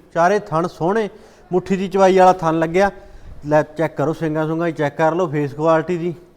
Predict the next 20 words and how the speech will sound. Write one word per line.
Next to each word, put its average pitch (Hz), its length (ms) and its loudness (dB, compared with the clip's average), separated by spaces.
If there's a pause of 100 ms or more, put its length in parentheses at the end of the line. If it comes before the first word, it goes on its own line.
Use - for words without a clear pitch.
(120)
ਬਾਕੀ 147 260 -4
ਕੱਦ 156 320 0
ਕਾਠ 175 180 4
ਤੁਸੀਂ 175 180 -8
ਚੈੱਕ 180 220 -4
ਕਰੋ, 185 240 -4
ਵੇਲ 175 240 2
ਵੀ 220 100 0
ਇਹਦੀ 208 140 -4
ਚੈੱਕ 165 240 -4
ਕਰ 156 180 2
ਲਓ। 185 160 -2 (420)
ਬਾਕੀ 208 240 4
ਤੁਹਾਨੂੰ 226 200 0
ਆਪਾਂ 220 160 2
ਅੱਗੋਂ 208 220 2
ਵੀ 214 80 4
ਦਿਖਾ 151 280 -2
ਦਿੰਦੇ 113 240 -6
ਹਾਂ। 90 60 -14